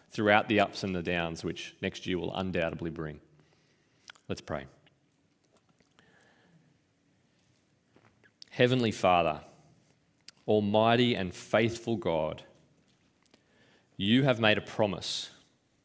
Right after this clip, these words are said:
You have promised to be the Father of all who look to Jesus as Saviour and Lord. We thank you for Christ, for his work on our behalf,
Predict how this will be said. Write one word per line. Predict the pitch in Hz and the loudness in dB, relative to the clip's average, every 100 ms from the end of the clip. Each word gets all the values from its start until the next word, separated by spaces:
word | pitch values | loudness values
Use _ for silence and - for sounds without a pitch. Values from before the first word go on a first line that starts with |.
| _ _ _ _ _ _ _ _ | _ _ _ _ _ _ _ _
You | 113 131 | 2 2
have | 127 - | 2 2
promised | 123 113 - | 2 2 -2
to | - | -4
be | 113 135 160 | 2 4 4
the | 147 | 0
Father | - 135 135 131 95 80 110 117 | 0 4 6 4 4 0 -2 -6
of | - 98 | -4 -4
all | - 113 131 143 | 0 4 4 4
who | 127 | 2
look | 123 117 120 | 2 0 0
to | - | -4
Jesus | 117 107 107 92 92 85 | -2 2 2 0 -6 -4
as | 95 85 | -2 -2
Saviour | - 113 107 107 107 101 | -2 2 2 2 0 -2
and | 98 92 87 | -4 -4 -2
Lord. | 85 80 80 78 - _ _ _ _ _ _ _ _ _ _ _ - | -2 -4 -6 -12 -20 _ _ _ _ _ _ _ _ _ _ _ 2
We | 123 | 2
thank | 127 - 117 117 - | 2 0 0 0 -6
you | |
for | 107 98 | -6 -8
Christ, | - - 92 82 76 - - - - _ _ _ _ _ _ _ | -8 -4 -2 -2 -4 -10 -14 -16 -20 _ _ _ _ _ _ _
for | - | -6
his | 104 107 90 | -2 0 -2
work | 92 110 127 127 | 2 4 4 2
on | 117 98 | -2 2
our | 104 107 | 2 2
behalf, | 98 101 90 85 85 - - | 0 0 -2 -2 -8 -14 -18